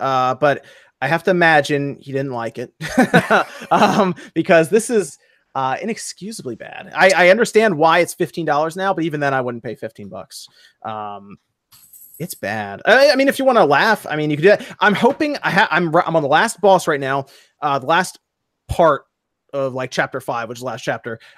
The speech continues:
Uh, I'm hoping, I thought about one thing that could turn this entire game around if they do this, and I don't know if it's gonna happen because I was looking through some of the voice actors. There's, like, no voice <laughs> actors in the game. Uh,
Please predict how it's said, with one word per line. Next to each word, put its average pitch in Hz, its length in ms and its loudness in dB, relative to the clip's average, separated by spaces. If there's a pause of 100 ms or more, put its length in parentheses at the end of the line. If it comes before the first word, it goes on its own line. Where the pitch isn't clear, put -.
Uh, 131 320 -2
I'm 147 160 -2
hoping, 214 420 2
I 175 120 2
thought 247 240 4
about 202 240 4
one 208 200 2
thing 220 140 0
that 202 80 0
could 156 120 -8
turn 185 180 -2
this 160 120 -6
entire 214 600 0
game 196 240 2
around 143 580 0 (440)
if 156 200 -4
they 156 160 0
do 170 240 0
this, 135 420 -2
and 135 100 -4
I 127 80 0
don't 180 140 2
know 190 80 2
if 160 60 2
it's 139 80 -14
gonna 156 120 -2
happen 131 460 -2
because 123 500 -6
I 127 60 -8
was 123 160 -10
looking 139 200 -6
through 143 160 -8
some 139 120 -6
of 127 40 -2
the 123 60 -2
voice 127 200 -2
actors. 131 300 -4
There's, 120 160 -10
like, 120 180 -8
no 117 260 -8
voice 104 280 -10
<laughs> - 0 -
actors 139 340 0
in 165 60 0
the 165 100 4
game. 143 360 0 (300)
Uh, 156 340 6